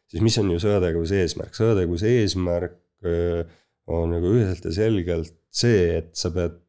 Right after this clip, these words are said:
muutma vastase käitumist, et allutada ta enda tahtele, et alistada. Ehk siis, et, äh, kuidas sa seda teed?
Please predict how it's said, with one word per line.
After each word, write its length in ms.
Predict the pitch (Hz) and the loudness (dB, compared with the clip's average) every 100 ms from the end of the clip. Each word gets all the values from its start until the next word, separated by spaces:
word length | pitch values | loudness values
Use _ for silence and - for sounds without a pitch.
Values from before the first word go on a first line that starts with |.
| - 87 | -6 0
muutma 800 | 101 127 113 - _ - 87 82 | 2 0 -2 -12 _ -4 -2 0
vastase 400 | 98 120 92 90 | 0 -2 -4 -4
käitumist, 720 | - 180 175 101 101 98 - - _ _ _ _ _ _ 90 | -2 -4 -2 -2 0 0 -4 -10 _ _ _ _ _ _ -6
et 260 | 82 85 | -6 -2
allutada 540 | 104 123 98 82 82 87 | 0 2 0 -4 -4 -2
ta 80 | 110 | 0
enda 160 | 95 | 0
tahtele, 540 | 113 - - - - - - | -4 -8 -12 -16 -14 -16 -20
et 180 | - 98 | -6 -2
alistada. 560 | 98 78 - - - - _ _ _ _ - | 0 -2 -8 -14 -20 -20 _ _ _ _ -2
Ehk 180 | 98 | -2
siis, 200 | 95 90 | 0 -2
et, 180 | 90 82 - - | -2 -4 -12 -4
äh, 540 | 90 85 87 85 85 82 | -2 0 -2 -2 -4 -2
kuidas 300 | 139 147 - | 0 0 -2
sa 60 | 101 | -2
seda 220 | 104 98 | -2 -4
teed? 460 | 85 95 107 110 | -2 0 -2 -4